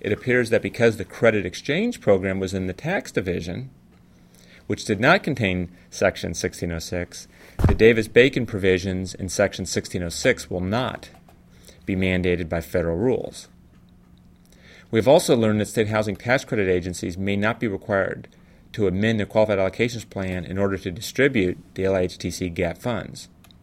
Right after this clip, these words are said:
There may be some cases where it will be necessary because of state statutes, but for other state agencies, this is a positive development in that amending Q A Ps can be a lengthy process. In addition, early reports indicate that hud has taken the position that a project having been competitively awarded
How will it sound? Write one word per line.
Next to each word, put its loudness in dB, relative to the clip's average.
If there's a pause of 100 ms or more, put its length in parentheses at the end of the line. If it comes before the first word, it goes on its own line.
(600)
There 0
may 6
be 2
some 2
cases 0
where -2
it -8
will -2
be -4
necessary -2
because -6
of -10
state 4
statutes, -2 (240)
but -8
for -2
other 4
state 2
agencies, -2 (200)
this -2
is 0
a 6
positive 0
development 2
in -4
that 0
amending 0
Q -2
A 0
Ps -2
can -6
be 0
a -2
lengthy -4
process. -8 (1400)
In 2
addition, 2 (380)
early 6
reports 4
indicate 2
that -4
hud 4
has -8
taken 0
the -4
position 0
that -4
a -12
project 0
having 0
been -2
competitively -4
awarded 2